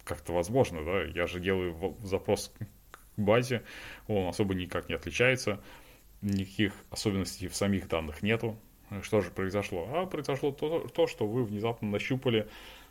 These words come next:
тот самую, тот самый предел абстракции, после которого вам придется думать. В данном случае, да, что может произойти, это то, что накопилось слишком большое количество объектов для того, чтобы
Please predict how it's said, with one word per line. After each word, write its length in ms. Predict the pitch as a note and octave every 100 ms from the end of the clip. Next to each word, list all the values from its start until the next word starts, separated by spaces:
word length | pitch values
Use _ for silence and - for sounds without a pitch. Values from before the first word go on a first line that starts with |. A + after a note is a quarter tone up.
| - -
тот 180 | G#2+
самую, 580 | - G#2+ A2+ A2 G#2 G2+ - - - G2+
тот 160 | G#2 -
самый 200 | A2+ G2+
предел 340 | G#2+ G#2 -
абстракции, 680 | G2+ - G#2 G2+ - D#2+ - - -
после 240 | F#2 -
которого 380 | F#2+ G2 A2+ F2+
вам 100 | F2
придется 380 | E2+ E2+ E2+ G2+
думать. 280 | F#2 D#2 - - - - - - - - - -
В 60 |
данном 180 | C3+ E3
случае, 420 | - D#3 - A2
да, 260 | F#2+ A#2 F2+
что 160 | -
может 180 | F#2 D#2
произойти, 460 | D#2+ F2 G2+ F3 D3+
это 220 | G2 F2+
то, 140 | -
что 300 | B2 A#2+ G#2+ - - - - - - - - -
накопилось 680 | A#2 G#2+ G#2+ B2+ A#2 G2 F#2
слишком 480 | - - A#2+ A2+ G#2
большое 280 | G#2 - G2
количество 400 | G2+ G2 - F2
объектов 480 | F2 C3 C3+ A2 - -
для 100 | F2+
того, 160 | G2+ G#2
чтобы 440 | G2+ F#2 F#2